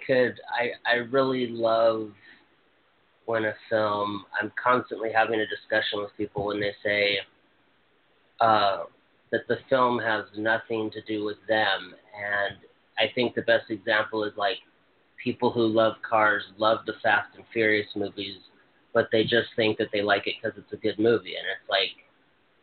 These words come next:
no, it's because your favorite thing is racing <laughs> cars. So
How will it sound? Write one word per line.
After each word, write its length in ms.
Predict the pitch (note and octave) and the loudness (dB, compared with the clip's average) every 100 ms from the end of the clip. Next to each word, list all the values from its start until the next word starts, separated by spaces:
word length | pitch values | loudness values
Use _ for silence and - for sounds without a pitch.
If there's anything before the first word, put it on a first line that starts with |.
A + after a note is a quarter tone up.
| _ | _
no, 320 | C3+ B2 F#2 - - - | 2 2 0 -10 -16 -10
it's 120 | G#2+ - - | -10 -10 -14
because 320 | G#2+ A2+ G#2 | -4 -4 -2
your 100 | A2 | -6
favorite 380 | - A2+ G#2 - | -2 -2 -2 -6
thing 200 | G#2+ G#2+ | -4 -4
is 140 | G2+ G#2 | -4 -6
racing 320 | G2 - G#2+ - | -6 -6 -2 -2
<laughs> 100 | - | 0
cars. 300 | - E3 - - _ - - - - _ - | -2 -2 -4 -10 _ -20 -20 -20 -20 _ -20
So 80 | - | -6